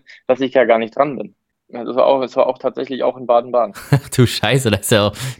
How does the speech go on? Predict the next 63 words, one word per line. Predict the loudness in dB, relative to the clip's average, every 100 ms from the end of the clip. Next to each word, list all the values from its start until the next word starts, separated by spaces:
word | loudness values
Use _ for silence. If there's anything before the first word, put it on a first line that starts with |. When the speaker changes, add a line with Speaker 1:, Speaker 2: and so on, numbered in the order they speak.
| 0
Speaker 2:
dieser, | 4 4 4
dieser | 4 4 2
Weg | 2 2 2
da, | 2 2 2
wo | 2
die |
Leute | 4 2 2
dann | 0
auch | 0 0
so, | 0 2 2 -2 -18 -18 -14
Speaker 1:
Ja. | -4 -2 0
Speaker 2:
also | 2 2 4
war | 2
nicht | 2 0
zweitausendzwanzig | 2 4 4 4 2 2 2 2
wahrscheinlich | 2 2 2 2
oder | 2 2
einundzwanzig, | 2 0 0 0 0 0
Speaker 1:
Nein. | 0 2
Speaker 2:
äh, |
gab's | 0 2
da |
noch | 2
Speaker 1:
Nein, | 4
Speaker 2:
nichts, | 2 0
Speaker 1:
nein, | 0
Speaker 2:
aber | 2 2 0
Speaker 1:
nein. |
Speaker 2:
also | 2 2
mit | 4
anderen | 2 2
Worten, | 2 4
wo | 2
die | 4
Leute | 2 2
noch | 0
so | -2
schön | -2 0
warten | 2 2 2 0
draußen | 2 2 2 2
und | 0
so | 0
die | -2 -6
Kids | -4 -4 -2
noch | -4
ihre | -2 0
Speaker 1:
Ja, | 0
Speaker 2:
Autogramme | -2 -4 0 0
Speaker 1:
genau. | 2
Speaker 2:
vorhalten. | -2 -2 -6 -6 -10 -6
Speaker 1:
Es, | -6 0
es |
war | -2
noch | 0 -4
schön | -2 -4 -4
vor | -4 -4 -2
Corona | -6 -6 -4 -4
gewesen, | -4 -6 -4
wo | -2
noch | -2 -6
alle | -10 -2
da | 0 0
waren. | -6